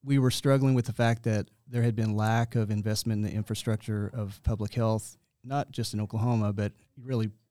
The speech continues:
nationwide for decades. But, of course, we really felt it here in Oklahoma. But when I looked around the state at, you know, who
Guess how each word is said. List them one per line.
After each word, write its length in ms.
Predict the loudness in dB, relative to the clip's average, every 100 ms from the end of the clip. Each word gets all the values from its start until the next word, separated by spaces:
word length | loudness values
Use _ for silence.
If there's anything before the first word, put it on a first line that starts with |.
| _
nationwide 920 | -14 -4 -2 -2 -2 0 0 2 0 -4
for 200 | -10 -4
decades. 680 | -4 -4 -6 -6 -10 -14 _ _ _ _ -2
But, 240 | 0 0 _ _ -20
of 100 | -8
course, 240 | -6 -2
we 100 | -2
really 280 | 2 2 2
felt 260 | 0 -2
it 80 | -2
here 100 | -4
in 80 | -2
Oklahoma. 640 | -4 -4 -2 0 0 -2 -8 _ _ _ _ _ -4
But 240 | 0 0
when 140 | 0 2
I 120 | 4
looked 240 | 2 0
around 200 | 0 0
the 60 | 0
state 460 | -2 0 2 0 -2
at, 480 | -4 -2 -4 -8 -20 _ _ -20
you 100 | -12
know, 220 | -10 -10 _ -4
who 520 | 0 4 4 2